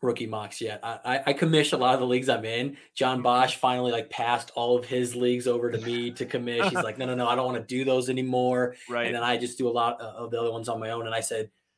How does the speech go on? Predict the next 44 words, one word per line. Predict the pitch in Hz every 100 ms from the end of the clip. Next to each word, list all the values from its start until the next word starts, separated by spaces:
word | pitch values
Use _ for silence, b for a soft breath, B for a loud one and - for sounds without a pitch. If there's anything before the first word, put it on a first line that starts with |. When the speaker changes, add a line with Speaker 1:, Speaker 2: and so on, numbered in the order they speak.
| _ _
Speaker 1:
"Instead | 127 180
of | 180 -
figuring | 156 156 143
out |
all | 135
these | 135 127
different | 139 143 110
dates | 117 123
for | - 143
one, | 147
I | 131 143
just | 147
wanna | 147 127 113
do | 127 120
'em | 117
all | 113 120 107
at |
once." | 113 107 123
I |
know | 120 139
that's | 123
gonna | 131
be | 117
hellacious | 101 120 123 120 104
for | - 107
me, | 110 131 143
who's | 131
gonna | 113 113
be | 113
doing | 110 113 110 110
eight | 120 120
to | 101
ten | - 117
of | 117
'em | 117 110 104 b b b
in | 120
a | 104
week | 107 117 -
span, | - 110 120 127
right? | 127 127 -
But | 123
Speaker 2:
Yeah. | 131 123 123 - _
Speaker 1:
it's | - 139 -
just, | 143 - -